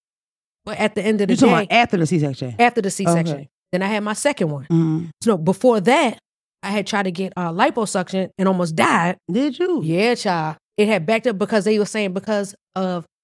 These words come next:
Speaker 1: they don't know what it was, but they call it an ileus. I had a blockage that when they went to go in and do my, uh, liposuction, it clogged my colon.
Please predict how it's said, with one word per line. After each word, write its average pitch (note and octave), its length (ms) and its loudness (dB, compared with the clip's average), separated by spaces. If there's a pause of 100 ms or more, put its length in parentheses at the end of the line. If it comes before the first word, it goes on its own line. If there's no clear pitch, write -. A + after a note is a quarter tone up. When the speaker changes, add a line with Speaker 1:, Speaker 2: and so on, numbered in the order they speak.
(180)
Speaker 1:
they G#3 100 2
don't A#3+ 160 2
know A3+ 100 2
what G#3+ 120 2
it G3 100 0
was, G3+ 220 2
but F#3+ 120 0
they G3 80 0
call F#3+ 240 0
it F3+ 80 -2
an E3 60 -4 (100)
ileus. G3 440 2
I G3+ 80 2
had G3 160 -4
a E3+ 60 -2
blockage F3 840 0 (560)
that G3 240 0
when G3 160 0
they G3+ 140 2
went G#3+ 220 0
to G#3+ 100 -2
go G3 240 0
in G3+ 60 0
and F3+ 140 -2
do G3+ 140 0
my, E3 500 -2 (500)
uh, D3+ 320 -6 (880)
liposuction, G3 760 0 (400)
it G3 160 -2
clogged G3+ 440 0
my F3 180 -2
colon. G3 480 0